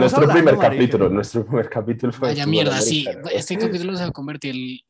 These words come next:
Speaker 3: el capítulo, el
Speaker 1: El
Speaker 3: primero,
Speaker 1: primer
Speaker 3: güey. Va a
Speaker 1: capítulo,
Speaker 3: tocar
Speaker 1: sí.
Speaker 3: ocultarlo.
Speaker 1: Ahorita
Speaker 2: Uy,
Speaker 1: toca
Speaker 2: pa-
Speaker 1: hacer un, un review de, del último álbum de J Balvin y así, marica.
Speaker 2: Oiga, no, le, no he escuchado el último álbum de J Balvin. José
Speaker 1: Bueno,
Speaker 2: se llama, ¿no?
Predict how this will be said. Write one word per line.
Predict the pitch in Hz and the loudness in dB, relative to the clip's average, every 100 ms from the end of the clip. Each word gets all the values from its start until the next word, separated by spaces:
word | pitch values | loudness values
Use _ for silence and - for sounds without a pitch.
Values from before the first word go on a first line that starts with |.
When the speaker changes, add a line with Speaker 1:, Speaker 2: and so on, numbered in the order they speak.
| _ | _
Speaker 3:
el | 139 | -8
capítulo, | 226 233 214 120 120 120 | -2 -2 -2 -6 -6 -8
el | 120 - | -10 -14
Speaker 1:
El | 123 | -8
Speaker 3:
primero, | - 139 123 117 | -2 0 2 2
Speaker 1:
primer | 110 | 0
Speaker 3:
güey. | 104 | -2
Va | |
a | |
Speaker 1:
capítulo, | 104 110 131 | -2 -2 -2
Speaker 3:
tocar | 98 135 | -2 -2
Speaker 1:
sí. | 123 | 0
Speaker 3:
ocultarlo. | 151 135 131 117 113 - | -2 -2 -4 -6 -12 -2
Speaker 1:
Ahorita | 113 110 | -2 0
Speaker 2:
Uy, | 107 135 | -2 0
Speaker 1:
toca | |
Speaker 2:
pa- | 107 147 | 0 2
Speaker 1:
hacer | 117 110 | 2 0
un, | 113 117 | -4 -6
un | 123 123 | -4 -2
review | 120 123 120 123 | 2 2 4 4
de, | 123 120 117 | 4 4 4
del | 110 113 | 0 0
último | 113 110 117 117 | -2 -2 -2 -2
álbum | 101 98 | -2 -2
de | 107 95 | -2 0
J | 90 90 | -2 0
Balvin | 117 127 123 113 117 117 113 113 | 0 0 -2 -4 -6 -6 -8 -8
y | 95 | -8
así, | 87 - 85 | -10 -14 -18
marica. | 73 _ - _ - _ _ _ _ _ | -18 _ -20 _ -20 _ _ _ _ _
Speaker 2:
Oiga, | 135 131 156 156 143 | -10 -6 -4 -4 -6
no, | 135 | -8
le, | 131 143 | -10 -10
no | 147 | -12
he | 135 | -12
escuchado | - - 143 | -14 -10 -8
el | 139 | -8
último | 143 156 151 | -8 -8 -6
álbum | 139 131 | -8 -10
de | 143 | -10
J | 135 127 | -8 -8
Balvin. | 127 127 120 113 _ _ _ _ | -8 -10 -14 -16 _ _ _ _
José | - 131 139 135 | -12 -10 -10 -8
Speaker 1:
Bueno, | 92 90 | -6 -4
Speaker 2:
se | |
llama, | 92 90 | -6 -8
¿no? | 123 | -12